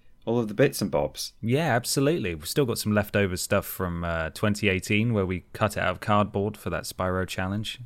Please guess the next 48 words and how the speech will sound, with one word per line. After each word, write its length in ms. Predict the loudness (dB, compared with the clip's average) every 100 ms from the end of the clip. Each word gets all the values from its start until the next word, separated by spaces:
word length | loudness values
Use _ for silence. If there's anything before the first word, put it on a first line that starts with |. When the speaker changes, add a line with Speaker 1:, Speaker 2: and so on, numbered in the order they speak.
| 0
Speaker 2:
I'm 60 |
sure 80 | 6
Speaker 1:
Yes. 360 | 6 6 2 -2
Speaker 2:
I 20 |
can 80 | -2
give 160 | -2 -2
you 100 | -2
one 100 | 0
of 60 |
those. 320 | 2 2 0
That'll 160 | -4 -4
be 60 | -4
Speaker 1:
We 140 | 0
Speaker 2:
fun. 100 | 2 2
Speaker 1:
have. 140 | -2 -8 -20 -16 -6
Oh, 180 | -2 -2
fantastic. 720 | -4 -6 -4 -4 -4 -6 -6
The 60 | -2
Speaker 2:
Perfect. 100 | 4
Speaker 1:
talisman. 580 | 4 4 2 0 -2 -8 -20 -20 -14
Speaker 2:
Yeah. 80 | -14 -14 _
Speaker 1:
Yeah. 220 | -8 -8 -10 -14 -20 -20 -20 -20 -6 2
Uh, 360 | 6 8 8 6 -2 -16 -6
what? 360 | 4 6 6 2
How, 300 | 0 2 0
how 200 | 0 2
can 220 | 4 6
you 300 | 8 6 6
possibly 440 | 4 2 2 0 0
choose 420 | 2 4 4 6
your 180 | 6 6
favourite 440 | 6 4 4 0
piece 260 | 2 0 -2
of 100 | -4
tat 340 | -2 -2 -4
from 220 | -6 -6 0
everything 480 | 0 2 0 0 0
you 200 | 2 4
own? 320 | 4 2 -4 0
Speaker 2:
Oh, 200 | 2 4
I 60 | 2
do 240 | 4 6
own 160 | 8 6
a 80 | 6
lot 320 | 6 4 4
of 140 | -4
tat, 420 | -2 2 2 0 -2
Peter. 580 | 0 0 2 2 2